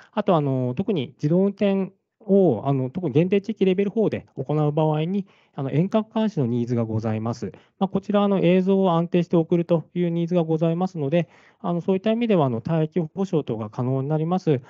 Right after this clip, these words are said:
あの、ファイブジーエスエー、あの、スタンダーローンと呼ばれる新しいタイプの通信網、まあ、これの、あの、整備を進めていきたいというふうに、あの、考えておりまして、まあ、こちら、あの、えっと、レベルフォーの、あの、運航事業者さんとも連携しながら、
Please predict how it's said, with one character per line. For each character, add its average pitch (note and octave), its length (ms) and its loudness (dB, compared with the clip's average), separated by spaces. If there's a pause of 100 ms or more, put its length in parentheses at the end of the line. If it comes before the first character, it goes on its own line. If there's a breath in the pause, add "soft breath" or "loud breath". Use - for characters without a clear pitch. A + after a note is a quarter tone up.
(160 loud breath)
あ D#3 120 -2
の、 D3 100 2
フ C3 60 -8
ァ E3+ 140 4
イ - 40 0
ブ D#3+ 100 2
ジ D#3 140 -2
ー A#2 140 -2
エ A2 40 -4
ス - 160 -4
エ C#3+ 240 0
ー、 - 60 -20 (220)
あ C#3 60 -2
の、 C3+ 160 -8
ス - 60 -18
タ D#3 100 2
ン D3+ 40 4
ダ D3+ 60 4
ー C#3 40 4
ロ B2 60 2
ー - 20 0
ン - 40 -6
と - 160 -8 (220 soft breath)
呼 D3 80 2
ば D#3+ 80 2
れ E3+ 80 4
る C#3+ 80 4
新 F3+ 300 2
し A#3+ 140 0
い A3+ 40 0
タ D#3+ 140 2
イ C#3 80 2
プ B2 100 -2
の A2 80 2
通 C#3 220 2
信 B2+ 200 -2
網、 G#2 220 -4
ま F#3+ 120 0
あ、 - 20 -4
こ F#3+ 100 -4
れ G3 80 -2
の、 F#3+ 220 2
あ - 20 2
の、 F#3+ 100 0
整 F#3 140 0
備 C3+ 140 0
を G#2+ 40 -4
進 - 140 -10
め B2+ 80 -6
て - 80 -8
い B2 40 -6
き - 60 -20
た C#3 80 -6
い A2+ 80 -4
と - 160 -14 (240 soft breath)
い E3+ 60 -4
う D#3 40 0
ふ - 20 2
う D3+ 40 2
に、 D3+ 60 0
あ A#2+ 80 0
の、 A2+ 60 -2
考 A#2+ 280 -4
え A#2+ 60 -6
て A#2+ 80 -8
お - 20 -6
り A2+ 80 -8
ま C#3 140 -10
し - 80 -18
て、 E3+ 220 -6 (260 soft breath)
ま - 60 -12
あ、 - 20 -10
こ G#3 140 -6
ち G#3+ 100 -4
ら、 G#3 120 0
あ G3+ 40 -2
の、 G3 260 -6 (240 soft breath)
え F3+ 80 -8
っ - 40 -4
と、 E3 80 -2
レ D3+ 80 2
ベ D#3+ 100 -2
ル E3 60 -2
フ G3 140 -4
ォ - 20 -
ー - 20 -4
の、 A2 220 -6
あ C3+ 80 -6
の、 D3 80 -4
運 D3 120 -2
航 D3 140 -2
事 C#3+ 120 -4
業 D#3 120 0
者 C#3+ 120 -8
さ C3 100 -2
ん B2+ 80 -8
と F#3 80 -4
も C#3+ 100 -2
連 B2+ 200 -4
携 C3+ 120 -2
し - 100 -18
な C#3 120 -4
が A#2+ 80 -4
ら、 D3 120 -2